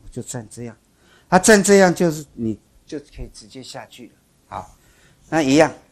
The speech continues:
早点拨开，哦，耳垂拨开，食指测试，工具拿好，直接顶进去。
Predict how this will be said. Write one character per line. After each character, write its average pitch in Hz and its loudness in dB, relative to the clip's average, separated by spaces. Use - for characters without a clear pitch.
早 135 4
点 104 -8
拨 139 0
开， 139 -6
哦， 98 -12
耳 123 -8
垂 120 -8
拨 127 -6
开， 123 -14
食 - -10
指 123 -12
测 135 -16
试， - -18
工 151 -4
具 151 -8
拿 117 -8
好， 98 -14
直 - -16
接 131 -6
顶 101 -14
进 113 -16
去。 - -18